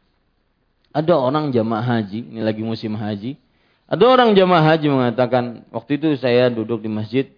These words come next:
kemudian jamaah haji samping kanan, samping kiri. Ngobrol lah kita.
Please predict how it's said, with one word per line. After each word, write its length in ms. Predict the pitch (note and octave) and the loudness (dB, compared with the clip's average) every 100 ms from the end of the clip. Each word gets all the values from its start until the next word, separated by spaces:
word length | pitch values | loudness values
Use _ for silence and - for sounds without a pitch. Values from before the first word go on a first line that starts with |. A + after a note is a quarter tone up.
| _ _ _ _ | _ _ _ _
kemudian 560 | G#2+ G#2+ A#2 A2+ D2+ - | -8 0 0 0 -8 -6
jamaah 400 | A2+ G#2+ G#2+ A#2+ | -2 -2 -2 -4
haji 80 | A#2+ | -4
samping 320 | A#2+ A2 G#2+ | -6 -6 -6
kanan, 160 | A2 A2+ | -4 -4
samping 320 | A#2 G#2 G2+ | -4 -6 -6
kiri. 240 | G2+ G2 | -8 -4
Ngobrol 400 | B2 C3 C3 C#3 | -2 2 4 4
lah 160 | B2 A#2+ | 4 0
kita. 320 | G#2 - | -4 -10